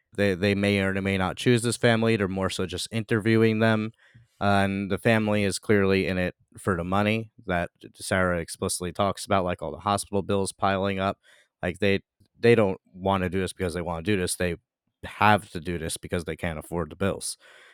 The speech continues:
And then there's that shot where they're filming Sarah and Deborah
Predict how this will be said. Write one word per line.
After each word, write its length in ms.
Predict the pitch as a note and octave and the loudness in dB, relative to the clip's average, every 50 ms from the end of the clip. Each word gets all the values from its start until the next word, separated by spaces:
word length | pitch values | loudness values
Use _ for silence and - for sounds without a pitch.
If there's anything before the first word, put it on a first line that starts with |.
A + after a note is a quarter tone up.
| _ _ _ _ _ _ _ _ _ F#2+ | _ _ _ _ _ _ _ _ _ 2
And 420 | G2+ G#2 G2+ G2+ G2 G2 - G#2 - _ _ _ _ _ _ _ _ _ _ - | 2 4 4 4 2 0 -4 -6 -10 _ _ _ _ _ _ _ _ _ _ 2
then 180 | A#2+ A#2 A#2+ | 4 4 6
there's 240 | B2 B2 B2 A#2 - | 6 6 6 6 4
that 200 | B2 A2 - - - - _ _ _ - | 4 2 2 0 -4 -16 _ _ _ -8
shot 520 | - - - B2+ A#2 A#2+ C3 C3+ - - - _ _ - | -6 2 6 6 8 8 8 6 4 2 -4 _ _ -10
where 720 | G2+ G2+ A2+ A2+ A2+ A2 A2 A2 G#2+ G#2+ A2 A2 A2 - _ _ _ _ _ _ _ _ _ _ _ _ - | 0 2 4 6 8 8 8 8 8 6 6 4 0 -4 _ _ _ _ _ _ _ _ _ _ _ _ 0
they're 180 | - A#2+ A#2 G#2+ | 4 6 6 4
filming 720 | - - - A#2 A2 A2 A#2+ C3 C3 C3 C#3 C#3 C#3 D#3 C#3+ | 4 4 4 6 6 6 6 6 4 4 2 0 -4 -6 -6
Sarah 600 | - - A2 G#2 G2+ G#2 G#2+ A2 A2 A2 G#2 - | -2 2 4 4 6 6 6 6 4 4 2 0
and 220 | G2 G2+ G2+ F#2 - | -2 -4 -4 -2 0
Deborah 560 | G2+ G2 G2 - G#2 G2+ G2+ G#2 G#2 E2 | 2 2 2 2 2 4 4 4 2 2